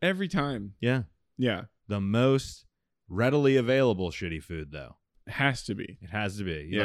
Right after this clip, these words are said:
Speaker 2: Like, you, you gotta be able to DoorDash it or just show up or
Speaker 1: Mm-hmm.
Speaker 2: whatever. DoorDash, wh-, what's another one?
Speaker 1: DoorDash, Postmates, Uber Eats,
Speaker 2: Uber Eats.
Speaker 1: Grubhub.
Speaker 2: Grubhub. Can't forget Grubhub.
Speaker 1: Domino's delivery.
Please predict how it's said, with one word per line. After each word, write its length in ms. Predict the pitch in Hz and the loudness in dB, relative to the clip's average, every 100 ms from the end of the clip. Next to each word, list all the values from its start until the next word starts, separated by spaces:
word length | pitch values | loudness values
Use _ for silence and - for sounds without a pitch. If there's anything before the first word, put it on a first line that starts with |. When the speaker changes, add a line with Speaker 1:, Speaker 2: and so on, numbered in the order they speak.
| 107 | 0
Speaker 2:
Like, 40 | |
you, 100 | 117 113 | -2 -2
you 300 | 110 107 107 | -2 -2 -2
gotta 240 | 127 143 | 0 2
be 120 | 135 135 | 2 2
able 200 | 131 123 | 2 0
to 380 | 117 101 82 - _ _ - | 0 0 -2 -8 _ _ -4
DoorDash 580 | 117 131 127 127 127 120 | 4 6 6 4 2 2
it 140 | 135 123 | 2 2
or 140 | 113 | 2
just 180 | 110 107 | 2 0
show 280 | - 120 110 | 4 4 6
up 340 | 110 110 110 | 4 2 0
or 40 | 123 | 4
Speaker 1:
Mm-hmm. 280 | 120 120 120 | 6 6 6
Speaker 2:
whatever. 460 | 110 104 87 76 | 4 2 0 -4
DoorDash, 680 | 80 117 127 123 123 120 - | -4 -2 0 2 2 0 -4
wh-, 200 | 123 117 | -10 -6
what's 160 | 127 123 | -6 -2
another 240 | 110 95 131 | -2 4 6
one? 100 | 135 | 6
Speaker 1:
DoorDash, 280 | 131 131 - | 4 2 4
Postmates, 600 | 127 120 123 123 120 - | 4 4 2 2 2 0
Uber 300 | 110 120 113 | -2 2 4
Eats, 260 | 113 110 | 4 4
Speaker 2:
Uber 240 | 107 107 98 | 4 0 -2
Eats. 380 | 101 104 95 | -6 -8 0
Speaker 1:
Grubhub. 680 | 135 123 117 123 120 117 117 | 4 4 4 2 4 4 4
Speaker 2:
Grubhub. 1400 | 107 92 110 113 101 110 107 107 107 104 104 98 98 85 | 2 0 0 -4 -6 -6 -6 -6 -6 -6 -6 -6 -8 -10
Can't 220 | 85 82 | -10 -8
forget 300 | 104 104 113 | -2 2 2
Grubhub. 300 | 113 127 135 131 | 2 2 4 6
Speaker 1:
Domino's 420 | 120 123 127 127 117 | 6 6 4 2 0
delivery. 680 | 117 117 113 117 113 113 | 2 2 2 2 2 0